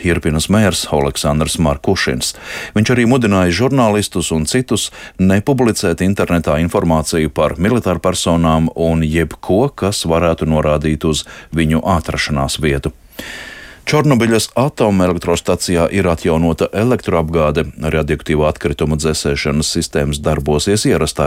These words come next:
režīmā, izmantojot rezerves enerģijas avotus. Par to paziņoja Ukrainas atomenerģijas uzņēmums Enerhoatom, atsaucoties uz valsts enerģētikas ministra Harmana Haluščenko teikto. Ukrainas enerģētikas ministrs atzina, ka kara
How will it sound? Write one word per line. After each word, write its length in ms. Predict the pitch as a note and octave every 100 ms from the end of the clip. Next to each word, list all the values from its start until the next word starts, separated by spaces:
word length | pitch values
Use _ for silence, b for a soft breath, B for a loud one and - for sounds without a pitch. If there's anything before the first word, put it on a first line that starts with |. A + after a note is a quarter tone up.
| D2
režīmā, 540 | C#2+ D2+ D2 D2 D2
izmantojot 640 | D#2 D#2 D#2+ G2+ G2+ A2 -
rezerves 640 | F2 E2 D2+ D#2+ F2 - D2
enerģijas 540 | C#2+ D2 C#2+ C#2+ D2 D2+
avotus. 420 | C2 C#2 C2+ - - B B B -
Par 80 | A#2+
to 80 | C#3
paziņoja 480 | B2+ A2+ A2 F#2+
Ukrainas 560 | - G#2+ - E2+ D#2 D#2+ -
atomenerģijas 840 | F#2 - D#2 D#2 D2+ D2 C#2 B1 F2
uzņēmums 560 | D#2 D#2 D2 C#2+ D2+ -
Enerhoatom, 880 | E2 E2 C#2 - F2 B2+ D3+ C#3 B2+
atsaucoties 800 | D#2 D#2 - D#2+ - E2+ F2 F2
uz 160 | E2+
valsts 460 | - D#2+ C#2 - D#2
enerģētikas 640 | D2+ D#2 D#2 E2 - D2+ -
ministra 460 | F2+ E2+ - E2+ B B B -
Harmana 320 | D2 D2+ D2+
Haluščenko 680 | - G#2 B2+ - A2 C#2+ B1+
teikto. 380 | D2 B1 C#2 A#1+ - B B B B D3
Ukrainas 400 | D3 C#3 A2 -
enerģētikas 720 | C3+ A#2 E2+ F2+ F2 F#2+ A#2
ministrs 460 | D#3 A#2 - E2+ G#2+
atzina, 480 | G2+ E2+ F2+ E2+
ka 220 | D#2+ E2+ D2+
kara 320 | G2 G2+ D#2